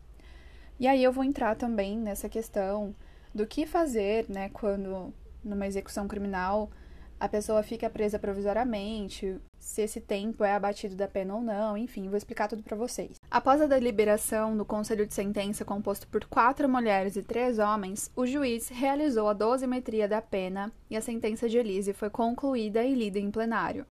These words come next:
Aos assinantes do Patreon, a íntegra de onze páginas da sentença tá anexa ao post, tá, gente? Não vou falar pra vocês aqui toda a sentença, porque, né, afinal, é o <laughs> onze páginas, longuíssima. Enfim, não convém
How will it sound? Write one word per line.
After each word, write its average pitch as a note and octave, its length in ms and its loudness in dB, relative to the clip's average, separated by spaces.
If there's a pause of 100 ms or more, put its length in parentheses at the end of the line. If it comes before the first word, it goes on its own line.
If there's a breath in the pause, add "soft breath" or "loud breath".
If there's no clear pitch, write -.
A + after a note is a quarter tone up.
Aos C4+ 200 8
assinantes B3+ 420 2
do A#3+ 100 4
Patreon, G#3 540 6
a G#3 80 0
íntegra G3+ 400 0
de G#3 140 2
onze B3+ 240 0
páginas G#3+ 440 2
da G3+ 140 2
sentença G#3 500 -4
tá G#3 160 -4
anexa G3+ 380 -4
ao B3+ 60 -2
post, G#3 420 -2
tá, G#3 160 0
gente? G#3 300 -4
Não G#3+ 120 -2
vou A3+ 160 2
falar C4+ 200 -2
pra B3 100 0
vocês A3+ 300 2
aqui A3 360 -2 (360 loud breath)
toda B3+ 260 6
a D#4 60 2
sentença, A#3 500 -2
porque, G#3 340 -4
né, G3 180 -4
afinal, F#3+ 360 -4
é F#3 100 -2
o G#3 160 -2 (100)
<laughs> - 140 -14
onze A#3 380 4
páginas, G#3 580 0 (460 loud breath)
longuíssima. A3+ 800 0 (500 loud breath)
Enfim, G#3 600 -6
não G3+ 180 -4
convém G#3+ 580 -2